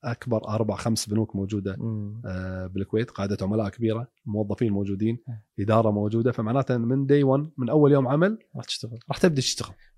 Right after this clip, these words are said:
Speaker 2: إيه، ش-، شنو كنت تقول حق نفسك اليوم، آه، بذ-، بذ-، يعني بذاك الوقت عثمان، إن أنا الحين نقلتين بنفس الراتب، فشنو كنت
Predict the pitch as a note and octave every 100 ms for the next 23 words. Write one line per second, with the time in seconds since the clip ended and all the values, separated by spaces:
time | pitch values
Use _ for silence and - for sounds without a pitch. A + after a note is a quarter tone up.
0 | - - C3+ - - G#3 A3+ A#3+ F3+ D3+
1 | B2+ B2+ B2+ - A#2 A#2+ B2 A#2 A2 A#2
2 | A2 G#2 G#2 B2 A#2+ A#2+ C#3+ B2+ B2 A2+
3 | A#2 C3+ C#3 C3+ - - B2 A2+ A2+ B2
4 | B2 A#2+ C3+ C3 B2+ _ _ - D3+ F3+
5 | F3 D#3 D#3+ E3 C3 C#3 - C3 B2 -
6 | F3 _ _ _ _ - - - E3 -
7 | C#3+ -